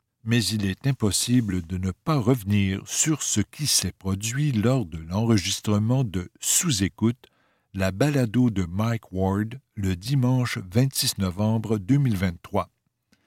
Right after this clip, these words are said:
Un lecteur, qui se décrit comme un grand consommateur d'humour, m'a écrit mercredi pour attirer mon attention sur les événements. Dimanche soir, à Sous-écoute, les gars de la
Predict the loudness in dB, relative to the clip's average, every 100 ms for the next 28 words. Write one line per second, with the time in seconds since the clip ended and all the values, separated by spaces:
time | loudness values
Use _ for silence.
0 | _ _ _ -2 2 4 4 2 0 0
1 | -2 -4 -10 -16 _ -12 -4 0 2 4
2 | 2 0 -2 0 0 0 0 -4 -4 -4
3 | -4 -4 0 0 0 0 0 -2 -2 -2
4 | 0 0 0 -2 -6 -16 _ 0 2 4
5 | 2 -4 -6 -2 -2 -2 -2 0 0 -2
6 | -10 -8 -6 -4 -4 -2 0 0 0 -2
7 | -2 -2 -2 -2 -4 -6 -4 -2 2 2
8 | 2 -2 -6 -14 -16 _ _ _ _ _
9 | _ _ _ _ _ -2 2 2 2 -2
10 | -2 0 0 -4 -8 _ -4 -4 -4 -4
11 | 0 0 -2 -4 -2 -2 -4 -12 -12 _
12 | _ -2 4 4 4 2 0 -2 -6 -8